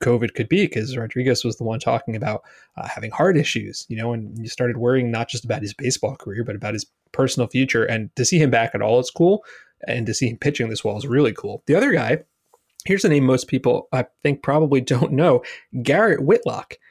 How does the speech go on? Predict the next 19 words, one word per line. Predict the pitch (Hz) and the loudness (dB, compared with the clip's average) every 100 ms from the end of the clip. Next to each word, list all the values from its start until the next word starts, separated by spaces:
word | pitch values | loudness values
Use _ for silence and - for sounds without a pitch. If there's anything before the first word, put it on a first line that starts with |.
| _ _ - | _ _ -4
is | 120 113 | 0 2
a | 113 | 2
rookie | 120 185 196 185 180 - | 0 0 0 -2 -4 -6
Rule | 127 147 240 | 0 4 4
five | - 160 170 | 2 2 2
reliever. | 147 139 156 131 117 | 2 4 2 0 -6
He | 113 | -4
got | 113 - | -4 0
drafted | 123 131 135 | -2 0 -2
from | - 127 117 | -2 -2 -2
the | 110 | -6
Yankees, | 113 165 202 190 180 | -2 -2 -2 -2 0
I | |
believe, | 170 151 180 | 2 4 4
in | 135 | 2
the | 120 | 0
Rule | 131 123 | 0 2
five | 120 110 | 2 2
draft. | 123 120 120 | -2 -2 -6